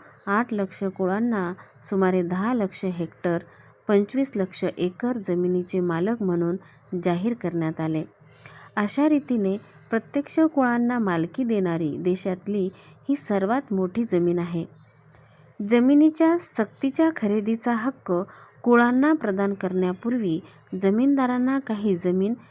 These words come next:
व्यक्तिगतरित्या कसण्यासाठी मिळावी म्हणून एक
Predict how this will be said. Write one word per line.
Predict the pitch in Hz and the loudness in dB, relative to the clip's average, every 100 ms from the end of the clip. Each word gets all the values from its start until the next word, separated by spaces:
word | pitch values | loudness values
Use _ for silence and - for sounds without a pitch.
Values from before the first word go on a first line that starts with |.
| - - | -12 0
व्यक्तिगतरित्या | 196 196 - 277 302 294 220 202 208 | 0 0 -2 0 0 0 -4 -2 -4
कसण्यासाठी | 202 175 - 180 185 226 220 190 | -4 -6 -4 -4 -2 -4 -2 -2
मिळावी | 185 180 170 175 220 - - - - | 0 0 0 -2 -4 -8 -20 -16 -4
म्हणून | 208 269 208 202 - - | 2 4 4 0 -8 -4
एक | 262 | -4